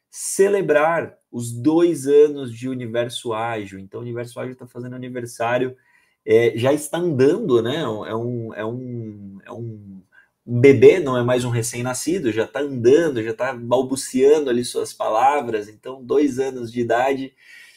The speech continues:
e já tá entregando muito conteúdo de qualidade, a, enfim, todos os dias, de forma gratuita,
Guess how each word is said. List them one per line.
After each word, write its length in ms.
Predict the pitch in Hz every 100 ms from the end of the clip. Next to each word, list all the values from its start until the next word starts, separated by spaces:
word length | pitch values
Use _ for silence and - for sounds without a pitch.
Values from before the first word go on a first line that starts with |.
| -
e 100 | 117
já 180 | 127 127
tá 380 | - 143 147 -
entregando 680 | 135 127 123 110 123 123 117
muito 380 | 113 127 127 120
conteúdo 360 | 113 113 101
de 80 | 98
qualidade, 840 | - 101 95 101 107 101 101 95 _
a, 160 | - - _ _ _ _
enfim, 480 | 104 117 117 101 95 _
todos 400 | 147 143 123 110
os 160 | 101
dias, 560 | 98 107 110 104 - _ _ -
de 160 | 98
forma 300 | 95 120 123
gratuita, 720 | 107 98 - 110 107 107 110